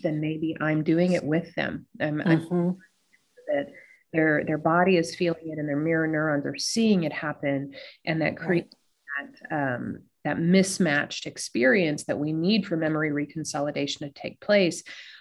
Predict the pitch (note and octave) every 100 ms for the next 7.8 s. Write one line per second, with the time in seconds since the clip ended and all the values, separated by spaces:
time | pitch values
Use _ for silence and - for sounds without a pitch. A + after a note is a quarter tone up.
0 | _ E3 E3 - _ - F3+ - F#3 E3+
1 | E3+ F#3 G#3+ F3+ E3 G3 B3 F#3+ E3+ E3
2 | - F#3 E3+ D3 D3+ - B3 G#3 C3+ A2
3 | - F3+ F#3+ F#3+ G3+ F#3+ E3+ D#3+ F#3+ G3+
4 | - - - - - _ A#3+ B3 B3+ G3+
5 | B3+ - C#4+ B3 - - - _ _ _
6 | _ - C#4 B3+ A#3+ A3+ G#3 G#3+ A#3+ A3
7 | E3 D#3+ D3 C3+ C#3 C#3 F#4